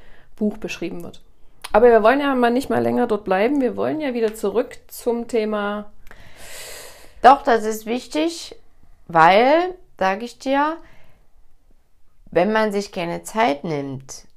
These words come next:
Speaker 1: Ja.
Speaker 2: die Gespräche zu führen, das hängt ja damit irgendwie auch zusammen, dann entsteht auch kein Vertrauen. Und da kann ich Vision und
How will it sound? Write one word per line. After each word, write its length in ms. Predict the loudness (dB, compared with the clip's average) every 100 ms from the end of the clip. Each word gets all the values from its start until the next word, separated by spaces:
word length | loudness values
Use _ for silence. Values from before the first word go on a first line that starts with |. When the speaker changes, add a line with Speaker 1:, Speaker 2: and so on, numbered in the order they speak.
| -18
Speaker 1:
Ja. 220 | -12 -12 -10 -8
Speaker 2:
die 120 | -2
Gespräche 600 | -2 -4 -2 -2 -2 -8
zu 140 | -12
führen, 420 | -12 -6 -2 -2 -2
das 140 | -2
hängt 260 | -2 -2 2
ja 80 | 2
damit 380 | 2 -2 -6 -10 -14 -14 -2
irgendwie 440 | -2 -2 -2 -2
auch 160 | -2 -4
zusammen, 540 | -10 0 2 2 0 -8 -14 -16 -18 -20 -20 -20 -18 -20 -18 -20 -20 -20 -20 0
dann 180 | 2 2
entsteht 420 | -2 -2 -2 -2
auch 180 | -4 -6
kein 200 | -8 -8
Vertrauen. 600 | -12 -10 -4 -4 -4 -8
Und 140 | -6
da 100 | -4
kann 280 | -4 -6 -6
ich 240 | -6 -8 -10
Vision 680 | -10 -4 2 4 4 4
und 320 | -4 -8 -8